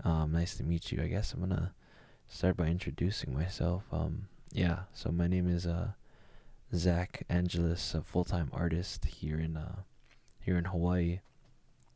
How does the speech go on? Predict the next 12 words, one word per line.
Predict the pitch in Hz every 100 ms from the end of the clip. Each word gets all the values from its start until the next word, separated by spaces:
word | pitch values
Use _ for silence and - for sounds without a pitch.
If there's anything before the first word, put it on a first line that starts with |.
| - - - - - - - -
Um, | 101 104 101
part | 117 120
of | 110
the | 92
reason | 101 95 92
why | 90 90 87 -
I, | 87 90
uh, | 85 67 64 -
wanted | 85 95 92
to | 87
create | - 92 90
these, | 85 82 -